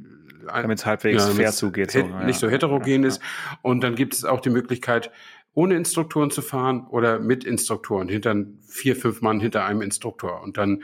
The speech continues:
Speaker 2: Mhm.
Speaker 1: warten
Speaker 2: Mhm.
Speaker 1: die, dann fahren die erstmal los und dann die anderen zählen bis zwanzig und dann fährt die nächste Gruppe los und so weiter.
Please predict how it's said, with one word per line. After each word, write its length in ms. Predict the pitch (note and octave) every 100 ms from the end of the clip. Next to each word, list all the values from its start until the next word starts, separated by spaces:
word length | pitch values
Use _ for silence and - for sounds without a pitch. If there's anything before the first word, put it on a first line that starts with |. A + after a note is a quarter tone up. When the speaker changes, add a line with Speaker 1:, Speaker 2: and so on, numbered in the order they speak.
| -
Speaker 2:
Mhm. 300 | G#2 F#2+ F#2
Speaker 1:
warten 300 | G2 A2+ B2+
Speaker 2:
Mhm. 60 | A2
Speaker 1:
die, 260 | A#2 A2 -
dann 140 | G2
fahren 180 | - A#2
die 80 | B2
erstmal 260 | A#2 A2
los 280 | A2+ C#3 C#3
und 100 | A2
dann 160 | A2 G#2
die 140 | G#2
anderen 260 | A2 A#2 A2+
zählen 220 | B2 A2
bis 160 | A2
zwanzig 340 | - B2 B2 A#2+
und 60 |
dann 100 | A2
fährt 180 | G#2 G#2+
die 60 | G#2
nächste 240 | G2+ -
Gruppe 220 | F#2+ F#2+ G2+
los 340 | F#2 F#2+ -
und 100 | G#2
so 120 | G2+
weiter. 320 | G2 G2 C3+